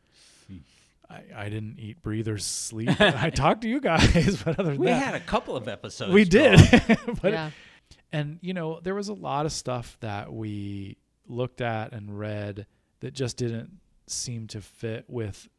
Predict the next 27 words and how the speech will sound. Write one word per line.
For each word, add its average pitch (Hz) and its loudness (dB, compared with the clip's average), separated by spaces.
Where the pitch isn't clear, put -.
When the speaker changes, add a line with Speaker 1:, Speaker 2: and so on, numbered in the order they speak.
Speaker 2:
whatever 120 -2
the 110 -6
particular, 123 -6
like, 107 -8
main 127 -6
event 113 -6
of 104 -10
the 95 -10
day 101 -8
was, 156 -4
but - -8
seemed 143 -4
important 143 -8
enough 113 -8
or 147 0
was 131 0
a 123 -4
long-lasting 117 -8
trend 120 -10
or 143 -4
something 147 -8
like 151 -10
that. 151 -12
For - -12
Speaker 1:
Mm. 180 -6
Speaker 2:
instance, 147 -8
the, 107 -10